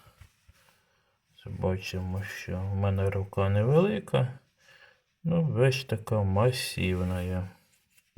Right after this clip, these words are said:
Google у нас зато нічого не знає.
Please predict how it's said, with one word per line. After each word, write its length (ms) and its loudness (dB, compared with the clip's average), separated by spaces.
Google 460 8
у 60 6
нас 500 2
зато 380 2
нічого 440 2
не 160 6
знає. 680 8